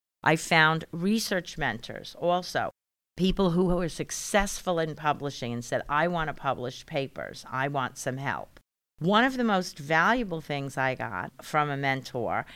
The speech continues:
is when I was looking for a job. So I sort of had maxed out in New York. New York is a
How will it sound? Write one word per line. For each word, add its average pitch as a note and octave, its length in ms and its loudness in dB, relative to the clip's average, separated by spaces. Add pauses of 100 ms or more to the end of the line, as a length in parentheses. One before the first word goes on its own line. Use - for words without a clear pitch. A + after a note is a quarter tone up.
(160)
is F3 140 -6
when F#3+ 100 2
I F3+ 120 4
was E3+ 180 -2
looking F#3 520 -2
for D3+ 280 2
a D3+ 80 4
job. G#3 500 0
So D3 560 4
I C3+ 160 2
sort C#3 300 -2
of C#3 40 -4
had A#2+ 200 -4
maxed C3 560 2
out F3+ 180 4
in F3+ 160 0
New F3 80 -2
York. C#3 560 -2
New C#3+ 100 -4
York D3 400 0
is C3+ 120 -8
a D3 60 -6